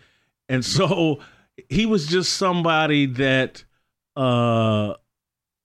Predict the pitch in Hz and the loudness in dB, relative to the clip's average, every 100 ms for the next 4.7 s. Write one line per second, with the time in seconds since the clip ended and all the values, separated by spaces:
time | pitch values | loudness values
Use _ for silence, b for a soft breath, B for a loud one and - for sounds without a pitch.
0 | _ _ _ _ _ _ 139 139 175 185 | _ _ _ _ _ _ -6 0 2 2
1 | 165 165 151 147 151 - 147 127 - 147 | 2 2 0 0 0 0 0 -2 -4 0
2 | 143 135 - 135 131 123 - _ _ _ | 0 0 0 0 0 -2 -10 _ _ _
3 | _ _ _ _ 120 151 170 143 135 143 | _ _ _ _ -2 -2 0 0 0 0
4 | 143 147 190 190 190 190 190 | 0 0 0 0 0 -2 -4